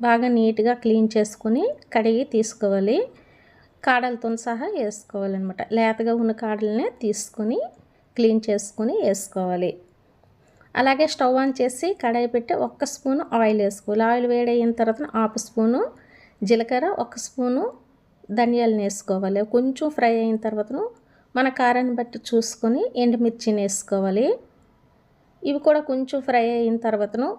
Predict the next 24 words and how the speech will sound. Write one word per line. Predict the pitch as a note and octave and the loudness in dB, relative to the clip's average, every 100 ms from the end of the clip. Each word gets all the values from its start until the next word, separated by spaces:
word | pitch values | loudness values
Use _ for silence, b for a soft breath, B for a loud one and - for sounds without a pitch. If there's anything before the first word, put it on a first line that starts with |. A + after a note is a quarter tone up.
| A#3 | -6
ఒక్క | - E4 | -4 -2
స్పూను | D4+ - C#4+ C4+ D4 B4 D#4+ | -4 -4 -2 0 2 0 0
నువ్వులను | C4 D#4+ C#4+ | 2 2 2
వేసుకోవాలి. | A#3 A3+ - G#3+ G#3+ A3 | 0 0 -2 0 2 2
నువ్వులు | A#3 C4+ C#4 | 2 2 0
వేసుకుంటే | C4 - A#3+ - | 0 -2 -4 -2
టేస్ట్ | A#3+ A#3+ A#3+ C4 B3+ | 0 0 -2 -8 -2
చాలా | A#3 A#3+ | 0 0
బాగుంటుంది. | A#3 A#3+ A#3 G#3 G3+ G3 A3 F#4 - b b b b _ | 0 2 0 0 -2 0 0 0 -4 b b b b _
అలాగే | G#3+ A3 B3+ | 2 4 4
ఒక | G4 - | 2 2
నాలుగు | A#3 G#3+ G#3+ G#3+ E4 | 0 2 2 2 2
వెల్లుల్లి | D4 A3 G#3+ G#3+ | 4 2 2 0
రెబ్బలను | F#3+ G3 G3 | 0 0 0
వేసి | G3 G3 F4+ - | -2 -2 -4 -2
కొంచెం | C4 A#3 B3 F#4 | 0 0 -2 -2
ఫ్రై | C4+ G3+ F#3+ | 2 2 0
చేసుకోవాలి. | F#3 F#3 - F#3+ F3+ F#3+ - | -4 -4 -6 -6 -4 -6 -4
ఈ | A#3+ | 0
విధంగా | A#3 A#3 A#3+ C4 | 2 2 0 -2
అంతా | A3 A3+ | -2 -2
ఫ్రై | A3 A3 G#3 | 0 0 2
అయిన | G#3 G3+ | 0 -2
తర్వాతను | G3+ G3+ F#3+ A3+ | -4 -4 -4 -4